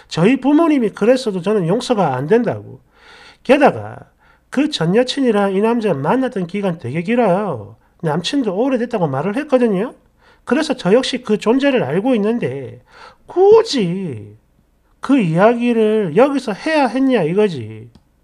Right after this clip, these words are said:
그것도 "야, 에이그, 너는 몰랐지? 끌끌끌." 이런 느낌으로 누구 놀리듯이 말이죠.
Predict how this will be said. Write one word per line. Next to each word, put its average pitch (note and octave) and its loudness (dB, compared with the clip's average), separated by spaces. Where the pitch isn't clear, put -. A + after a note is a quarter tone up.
그것도 C3+ -2
"야, A#3+ 2
에이그, B3 -6
너는 F4+ 6
몰랐지? F4 2
끌끌끌." C4+ -8
이런 A#3 -2
느낌으로 E3+ -4
누구 G3+ -2
놀리듯이 G#3 -2
말이죠. D3+ -6